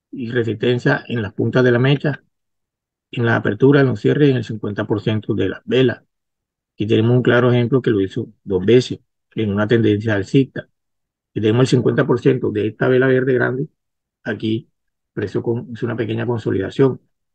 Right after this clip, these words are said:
Aquí vuelve el precio, hizo una consolidación. Esta vez lo hizo con cuerpo acá, aquí lo hizo esta vez con mechas. Entonces, el mercado nos habla. El mercado tiene un lenguaje. Nosotros debemos aprender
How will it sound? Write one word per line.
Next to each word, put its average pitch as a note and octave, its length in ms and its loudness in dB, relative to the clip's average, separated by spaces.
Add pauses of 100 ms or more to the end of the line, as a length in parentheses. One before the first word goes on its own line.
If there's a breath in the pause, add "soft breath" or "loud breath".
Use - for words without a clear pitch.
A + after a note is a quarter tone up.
(420)
Aquí G#2 200 -4
vuelve A2 240 4
el A2+ 80 0
precio, A#2 340 4
hizo A2+ 180 -2
una A#2 120 -4
consolidación. B2+ 640 0
Esta A2+ 160 -4
vez A2+ 100 0
lo B2 100 4
hizo B2 220 0
con B2+ 140 -4
cuerpo B2+ 320 -2
acá, C#3 160 -2
aquí B2 180 -2
lo A2 80 -2
hizo G#2+ 140 -4
esta A2+ 140 -6
vez G#2 120 -4
con A2 160 -4
mechas. C3 460 -2 (640)
Entonces, G#2 300 -2
el C3 120 4
mercado D3 460 4
nos B2 200 -2
habla. C3+ 300 0 (760)
El - 80 -8
mercado G#2+ 300 -2
tiene A#2 220 0
un B2 120 4
lenguaje. A#2 600 2 (680)
Nosotros A2 360 -4
debemos A#2 340 2
aprender A#2 460 -2